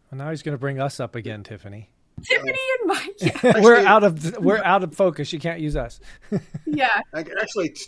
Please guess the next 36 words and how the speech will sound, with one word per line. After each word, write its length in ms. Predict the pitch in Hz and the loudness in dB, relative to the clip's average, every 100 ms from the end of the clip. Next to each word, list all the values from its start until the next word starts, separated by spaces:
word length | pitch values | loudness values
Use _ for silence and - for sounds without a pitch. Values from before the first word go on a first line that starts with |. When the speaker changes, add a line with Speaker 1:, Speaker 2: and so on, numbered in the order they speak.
| - | -8
Speaker 3:
two 180 | 254 | -8
hires 440 | 202 202 208 185 139 | -4 -2 0 0 -2
that 80 | 143 | 0
I've 100 | 135 | 0
made 160 | 143 143 | 0 0
within 240 | 139 139 135 | 0 0 -2
the 60 | |
last 260 | 131 135 - | -2 -2 0
ten 200 | 196 127 | 2 2
years 360 | 131 185 107 - | 0 0 0 -4
would 120 | - - | -4 -4
be 160 | 120 | -4
the 40 | 123 | -4
answer. 220 | - 101 - - _ | -4 -8 -18 -20 _
Speaker 2:
That's 240 | - 190 - | -6 -6 -4
right. 380 | 262 220 214 262 - 392 - - _ _ _ - | -2 -2 -4 -10 -18 -20 -20 -20 _ _ _ -4
Speaker 3:
Here's 140 | 202 | -2
one 140 | 226 214 | 0 -2
that 60 | |
just 120 | 175 - | -2 -2
popped 220 | - - | -4 -2
into 140 | 147 | -4
my 100 | 131 | -4
head. 380 | 123 131 110 107 | 0 0 -2 -6
There, 240 | 151 147 160 | -4 -2 0
and 100 | 160 160 | -2 -2
there 140 | 156 | -2
are 200 | 143 143 139 | -2 -2 -2
numerous. 580 | 165 208 196 139 117 - - - | -2 -2 -2 -2 -4 -8 -14 -16
Speaker 2:
<laughs> 40 | _ _ | _ _
Speaker 3:
But 100 | 160 | -4
as 180 | 196 202 | -2 -2
you, 100 | 202 165 | -6 -4
as 160 | 185 | -2
I'm 120 | 180 160 | -2 -4
sure, 180 | 180 | -4